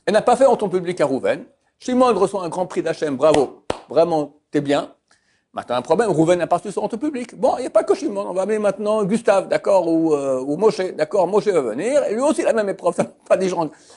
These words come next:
à la fin, à la fin, Hachem fera en sorte que Rouve-, Rouven ait sa honte en public, ou par l'un, ou par l'autre. C'est pour ça que lorsque quelqu'un nous fait du mal,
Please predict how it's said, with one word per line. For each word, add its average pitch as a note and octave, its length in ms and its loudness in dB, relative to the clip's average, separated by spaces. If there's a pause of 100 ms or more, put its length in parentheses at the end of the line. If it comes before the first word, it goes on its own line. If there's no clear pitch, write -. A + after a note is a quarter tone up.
(220)
à A#3 120 6
la G3+ 140 6
fin, A3 440 0 (520)
à A3 140 4
la G#3+ 120 6
fin, B3+ 520 -2
Hachem F#3 300 -2
fera F3 160 -2
en C3+ 120 -4
sorte C4 380 0
que B3 240 2
Rouve-, F#3 420 -2
Rouven A3 520 -2
ait A#3 220 0
sa G3+ 240 -4
honte F3+ 200 -6
en D3+ 40 -6
public, G#2+ 380 -8 (840)
ou B3 120 2
par G3 200 2
l'un, A#3+ 260 -2
ou G#3 60 0
par A2+ 220 2
l'autre. - 300 -14 (540)
C'est - 120 -14
pour D#3 120 -8
ça A#3+ 120 0
que - 120 -2
lorsque E3 480 0
quelqu'un F#3 280 -2
nous E3+ 120 -4
fait D3 160 0
du C3+ 140 -6
mal, B2+ 400 -2